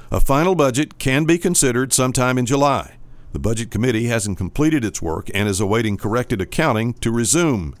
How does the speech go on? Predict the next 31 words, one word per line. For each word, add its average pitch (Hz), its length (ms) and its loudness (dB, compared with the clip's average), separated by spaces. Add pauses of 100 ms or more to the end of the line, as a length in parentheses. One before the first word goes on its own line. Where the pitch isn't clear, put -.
its - 260 -4
labors. - 520 -6 (400)
And 131 260 2
some 139 140 2
short 160 340 2
notes 151 240 2
from 143 180 0
last 147 320 0
night. 156 320 0 (240)
Mayor 131 280 2
Livingston 156 440 0
says 117 440 2 (240)
the 107 100 2
Department 147 540 0
of 120 80 -2
Agriculture 131 720 -2
is 82 140 -4
considering 120 580 0
making 127 320 0
a 95 60 -2
deal 127 460 2
to 127 120 -2
use 110 240 -2
portions 147 500 -2
of 101 80 -2
the 98 80 -2
county 170 360 0
farm 95 420 -2
for 113 220 2
an, 107 240 -2 (260)
quote, 135 380 0